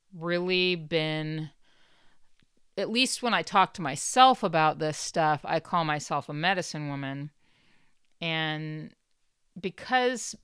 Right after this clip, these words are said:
and the way I think about medicine is very different than maybe what the Western consciousness would think about medicine, because to me, medicine is all challenges, physical things, energetic things, any,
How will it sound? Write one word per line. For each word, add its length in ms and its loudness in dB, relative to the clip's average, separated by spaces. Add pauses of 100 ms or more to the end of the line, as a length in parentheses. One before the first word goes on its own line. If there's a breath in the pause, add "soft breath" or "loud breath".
(760)
and 160 0
the 80 2
way 220 8
I 100 10
think 240 -4
about 220 6
medicine 420 2
is 140 -6
very 240 -2
different 440 -6
than 160 -4
maybe 300 -4
what 280 -6
the 60 -4
Western 720 -6 (100)
consciousness 840 -8 (340)
would 160 -8 (100)
think 220 -10
about 240 -4
medicine, 460 -8
because 300 -12
to 120 -10
me, 160 -6
medicine 480 -6
is 300 -12 (840 soft breath)
all 200 2
challenges, 1200 -4
physical 440 -4
things, 500 -4
energetic 640 -4
things, 800 -6
any, 540 0